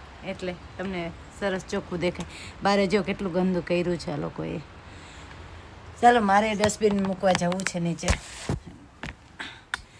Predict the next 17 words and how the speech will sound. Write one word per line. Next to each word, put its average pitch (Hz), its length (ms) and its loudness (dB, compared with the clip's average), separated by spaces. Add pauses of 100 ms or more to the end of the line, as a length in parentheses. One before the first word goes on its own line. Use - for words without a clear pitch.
(1400)
ઠંડી 226 300 -2
છે - 160 -10
હો, 208 120 -10 (140)
વરસાદ 226 400 -2
છે 254 140 -4
પણ 185 200 -8
ઠંડી 202 280 -6
છે. - 380 2 (560)
ચાલો, 294 240 4
સત્સંગ 233 440 -4
દીક્ષા 208 300 -2
ગ્રંથનો 214 560 -4
શ્લોક 233 300 -4
સંભળાવી 247 480 -2
દઈએ. 240 260 -4
કયો 302 240 -6
સંભળાવી? 180 640 -8